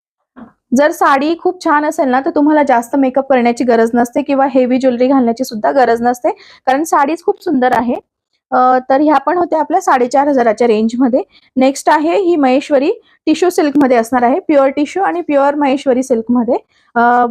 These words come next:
टेक्स्चर, अ, याचा आहे चेक्स पॅटर्नमध्ये. So हा ऑरेंज कलर आहे आणि याला, अ, रेड कलरचा,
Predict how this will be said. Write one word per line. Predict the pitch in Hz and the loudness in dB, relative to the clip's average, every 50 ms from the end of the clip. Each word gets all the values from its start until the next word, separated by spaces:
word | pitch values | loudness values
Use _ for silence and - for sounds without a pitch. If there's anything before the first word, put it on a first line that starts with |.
| 240 - _ _ _ | -4 -12 _ _ _
टेक्स्चर, | - 262 262 - - 339 311 330 | -2 -2 -2 -4 -2 0 0 2
अ, | 320 - 254 254 247 | 2 2 2 2 2
याचा | 247 254 254 254 254 285 | 2 2 0 0 0 0
आहे | 277 285 302 349 | 0 0 0 -4
चेक्स | 339 - 277 262 254 - | -2 -2 -4 -4 -4 -2
पॅटर्नमध्ये. | - 269 240 233 240 233 254 262 277 233 208 247 381 - _ _ _ _ _ - | -2 -2 -2 0 0 0 0 0 0 0 0 0 -2 -2 _ _ _ _ _ -2
So | - 285 | 0 0
हा | 311 302 294 294 | 2 2 2 0
ऑरेंज | 302 - 254 240 247 254 277 302 294 | 2 2 0 0 0 0 -2 -4 -4
कलर | - 302 262 254 247 | -4 -2 -2 0 0
आहे | 247 240 233 240 247 320 523 - _ _ _ _ _ _ | 0 0 -2 -2 -4 -6 -6 -8 _ _ _ _ _ _
आणि | - - 165 214 254 269 277 | -4 -4 -2 0 2 2 2
याला, | 277 269 262 269 277 294 | 4 2 2 2 2 2
अ, | 330 392 392 - - 233 226 233 226 226 226 240 - - - - | 2 0 0 0 0 0 2 2 2 2 0 -2 -4 -8 -10 -4
रेड | 262 262 262 269 302 311 | -2 0 0 0 0 0
कलरचा, | 311 285 285 277 269 269 311 330 | 0 0 0 0 -2 0 -2 -2